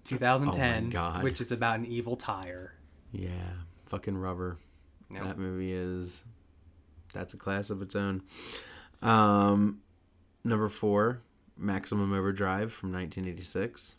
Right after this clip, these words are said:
Speaker 1: I don't know that one.
Speaker 2: Uh, comet came to Earth and made all the Earth's machines go fucking crazy and
Speaker 1: Oh,
Speaker 2: possessed.
Speaker 1: shit.
Speaker 2: And there's, like, a killing vending machine. There's all sorts of stuff in that fucking movie.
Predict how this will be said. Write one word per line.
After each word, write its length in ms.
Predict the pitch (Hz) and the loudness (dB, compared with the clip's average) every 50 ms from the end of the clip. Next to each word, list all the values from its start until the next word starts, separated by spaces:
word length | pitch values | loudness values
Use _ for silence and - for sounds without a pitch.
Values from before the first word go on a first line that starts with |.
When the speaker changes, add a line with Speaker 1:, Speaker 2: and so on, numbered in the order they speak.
| - | -14
Speaker 1:
I 60 | - 117 | -14 -10
don't 220 | - 151 175 - | -8 -8 -8 -6
know 140 | 135 131 107 | -6 -8 -8
that 160 | 101 95 92 | -8 -10 -12
one. 180 | 92 95 98 101 _ _ _ _ | -12 -14 -16 -18 _ _ _ _
Speaker 2:
Uh, 340 | - - - - 98 - - 104 | -8 -6 -6 -6 -6 -6 -6 -8
comet 420 | - - - 107 107 107 110 104 101 | -6 0 2 2 4 4 2 0 -2
came 240 | - - 107 110 107 | -4 -2 0 0 0
to 80 | 107 | 0
Earth 380 | - - 104 107 107 104 - - | -2 0 0 0 0 -2 -2 -2
and 100 | 104 101 | -2 0
made 160 | 104 104 101 | 0 0 0
all 240 | 104 104 107 107 107 | 0 0 0 0 0
the 100 | 107 104 90 | 0 0 0
Earth's 280 | 92 101 104 98 - | 0 -2 -2 -4 -4
machines 440 | - 104 98 - - 104 104 101 95 | -4 -4 -2 -2 0 0 0 0 0
go 180 | 101 104 98 95 | 0 0 0 0
fucking 600 | - - 98 92 - 92 95 95 95 92 92 80 | 0 -2 -4 -2 -2 -4 -4 -4 -4 -4 -6 -6
crazy 580 | - - 98 95 95 92 92 95 95 92 92 | -6 -2 -2 0 0 0 -2 -2 -2 -2 -2
and 240 | 92 87 87 87 87 85 | -4 -4 -6 -6 -4 -2
Speaker 1:
Oh, 100 | - - | 0 0
Speaker 2:
possessed. 380 | - 95 92 - 202 208 - | 0 0 0 0 2 2 0
Speaker 1:
shit. 60 | - - | 0 -2
Speaker 2:
And 160 | 90 90 185 | -4 -4 -4
there's, 160 | 185 - 90 | -4 -2 -2
like, 160 | 95 95 - | -4 -4 -4
a 60 | 92 | -8
killing 400 | - - - 104 98 101 98 95 | -8 -4 -2 0 0 0 0 -2
vending 340 | 92 98 101 98 101 98 101 | -2 -2 -2 0 0 0 0
machine. 540 | 101 95 - - 101 98 98 95 95 95 95 | -2 -2 -4 -4 -4 -4 -4 -2 -2 -2 -2
There's 180 | 98 104 110 101 | -2 -2 0 0
all 140 | 101 95 | 0 -2
sorts 280 | 90 - - - 82 - | -2 -4 -8 -10 -10 -8
of 40 | - | -10
stuff 300 | - - - 85 - - | -8 -8 -8 -8 -8 -8
in 40 | 95 | -8
that 120 | 95 90 87 | -8 -8 -8
fucking 260 | - 98 95 98 95 | -6 -6 -4 -4 -4
movie. 360 | 95 95 92 92 95 90 - | -4 -4 -4 -4 -4 -4 -6